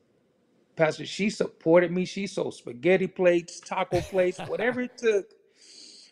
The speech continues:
Speaker 1: for me to be able to go on these missions. She said, "Just don't let, just don't ask me to go with you." 'Cause, you know, I told her some of the horror stories, you know, g-, being on the mission field, it's, it's tough. You know,
Speaker 2: Yeah.
Speaker 1: sometimes we were in, in cities, there was no hot water, or there
Speaker 2: Yeah.
Speaker 1: was no,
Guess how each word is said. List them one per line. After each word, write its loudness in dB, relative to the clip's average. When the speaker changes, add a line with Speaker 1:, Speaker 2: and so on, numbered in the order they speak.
Speaker 1:
for -4
me 2
to 0
be 0
able 0
to -12
go 4
on 0
these -10
missions. -4
She -18
said, -8
"Just -10
don't -2
let, 0
just -2
don't -4
ask -8
me -10
to -8
go -4
with -6
you." -20
'Cause, -10
you -4
know, -4
I -2
told -6
her -12
some -6
of -6
the 2
horror 0
stories, -4
you -6
know, -4
g-, -8
being 2
on 0
the -4
mission -6
field, -4
it's, -6
it's -6
tough. -4
You -10
know, 2
Speaker 2:
Yeah. -8
Speaker 1:
sometimes 0
we 0
were -6
in, -8
in -6
cities, 2
there 6
was -2
no 2
hot 2
water, -4
or -6
there -2
Speaker 2:
Yeah. -2
Speaker 1:
was -4
no, -6